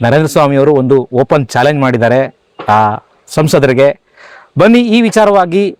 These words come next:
ಮಳವಳ್ಳಿಯ ನಾಗರಿಕರು, ಅವರ ಮನಸ್ಸಲ್ಲಿ ಏನಿದೆ, ಮತ್ತೆ ಈ ಕ್ಷೇತ್ರದ ಬಗ್ಗೆ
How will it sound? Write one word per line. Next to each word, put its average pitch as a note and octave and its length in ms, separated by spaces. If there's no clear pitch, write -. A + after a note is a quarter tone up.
ಮಳವಳ್ಳಿಯ F3+ 500
ನಾಗರಿಕರು, C#3+ 760
ಅವರ G3 220
ಮನಸ್ಸಲ್ಲಿ E3 380
ಏನಿದೆ, C3 380
ಮತ್ತೆ G3+ 380
ಈ G3+ 120
ಕ್ಷೇತ್ರದ G#3+ 440
ಬಗ್ಗೆ F#3 460